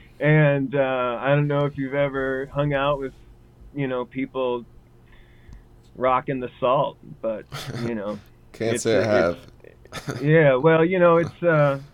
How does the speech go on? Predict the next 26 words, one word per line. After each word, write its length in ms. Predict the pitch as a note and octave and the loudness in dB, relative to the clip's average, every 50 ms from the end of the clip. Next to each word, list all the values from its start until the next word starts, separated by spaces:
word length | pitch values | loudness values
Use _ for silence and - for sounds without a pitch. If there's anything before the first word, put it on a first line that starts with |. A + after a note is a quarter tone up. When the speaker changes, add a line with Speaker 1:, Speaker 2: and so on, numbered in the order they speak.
| - - - - - - - - _ _ _ _ - - _ - - - - _ _ _ - _ - - - - _ _ | -20 -20 -20 -20 -20 -20 -20 -20 _ _ _ _ -20 -20 _ -20 -20 -20 -20 _ _ _ -20 _ -20 -20 -20 -20 _ _
Speaker 1:
yeah, 320 | E3+ G#3 G3+ D#3 C3 A2+ G#2+ - _ - - | -4 0 0 0 0 -2 -6 -12 _ -10 -6
it 120 | D#3 E3 | -4 -2
is 160 | F3 F3 E3 | -2 -4 -2
what 180 | E3 F3 F3+ F3 | -2 -2 -2 0
it 100 | F3 F3 | 0 -2
is, 260 | E3+ C3 A2 G2+ A#2 | -4 -4 -4 -6 -8
man, 380 | G#2+ G#2+ A2 A2 A#2+ B2+ C3 B2+ B2+ | -8 -8 -8 -8 -8 -10 -12 -14 -12
you 120 | B2+ C3+ C3+ | -8 -4 -2
know? 280 | C#3 C#3 C#3+ D3 C#3+ C#3+ - - - - - - - - | 0 0 0 0 -2 -6 -10 -18 -20 -20 -20 -20 -12 -6
Speaker 2:
Yeah. 160 | - G#2+ G#2+ | -4 -2 0
Speaker 1:
And, 460 | C3 B2+ B2 A#2+ A#2+ A#2+ A#2+ A#2 A2 B2 | 0 0 0 -2 -2 -4 -4 -6 -6 -6
uh, 320 | B2 A#2+ A#2 A#2 A#2+ A#2+ | -4 -2 -2 -2 -2 -4
I've 160 | - D3 D#3 F3 | -4 0 2 4
always 280 | G#3+ G#3+ G#3+ G#3 - - | 4 4 4 2 -2 -2
kind 220 | G#3 G3 G3 G3 | -2 -4 -4 -4
of 60 | D#3 | -4
felt 240 | - G#3 G3+ F#3+ D3+ | -4 -2 -2 -2 -2
that 160 | F3+ D#3+ C#3 C#3 | -4 -6 -6 -6
way, 180 | C#3 C3+ C3 | -8 -8 -8
and 140 | B2+ C3 D3 | -10 -10 -10
that's 180 | E3+ F#3 - A3 | -10 -10 -10 -10
a 60 | G3 | -8
lot 260 | F3+ F#3+ F#3+ F#3 F3+ | -6 -4 -4 -6 -6
of 120 | F3 D#3+ D3+ | -10 -10 -10
think 180 | E3+ D#3+ D3+ C#3+ | -10 -12 -12 -10
what 180 | C#3+ C#3+ C3+ | -12 -12 -12